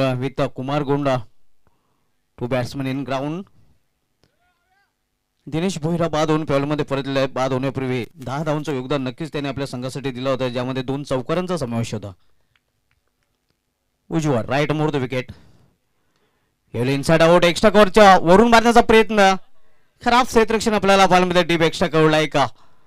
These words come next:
सहज सोपा झेल, Lollipop झेल होता, मात्र सोडला गेलेला आणि मोनिश भोईराला जीवदान. या जीवदानाचा फायदा उचलून ना फलंदाज एक धाव पूर्ण करतोय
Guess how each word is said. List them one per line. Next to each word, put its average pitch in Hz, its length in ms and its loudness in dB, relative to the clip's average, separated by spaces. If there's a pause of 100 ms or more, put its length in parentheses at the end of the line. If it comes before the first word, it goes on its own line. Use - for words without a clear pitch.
(180)
सहज 240 260 2
सोपा 202 280 2
झेल, 165 180 4
Lollipop 180 500 0
झेल 190 220 2
होता, 185 180 4
मात्र 180 220 -2
सोडला 170 340 0
गेलेला 151 260 0
आणि 151 140 0 (300)
मोनिश 185 400 -2
भोईराला 165 420 0
जीवदान. 113 300 -4 (480)
या 214 60 -6
जीवदानाचा 202 500 0
फायदा 185 300 0
उचलून 185 300 0
ना 160 200 0 (560)
फलंदाज 165 520 2 (320)
एक 202 200 -4
धाव 175 180 2
पूर्ण 160 240 -2
करतोय 139 380 -4